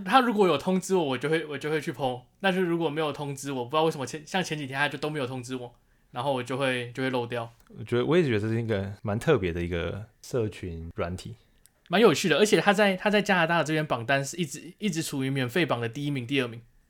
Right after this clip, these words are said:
Speaker 2: 哦，所以一直蛮流行的。
Speaker 1: 呃，我是不知道流-，我是没有看到其他人在用，但是他一直在免费，免费榜的前-，很前面。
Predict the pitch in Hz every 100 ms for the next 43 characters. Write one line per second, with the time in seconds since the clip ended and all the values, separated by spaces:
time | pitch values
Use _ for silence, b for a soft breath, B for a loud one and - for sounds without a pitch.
0 | _ 113 127 127 151 131 87 82 87 -
1 | - b b b 220 180 160 151 147 247
2 | 233 196 147 151 254 247 - 180 - 147
3 | 156 127 127 131 117 160 156 151 151 139
4 | 135 147 127 117 160 - b b 156 135
5 | 156 165 131 120 120 - 120 135 117 117
6 | 123 117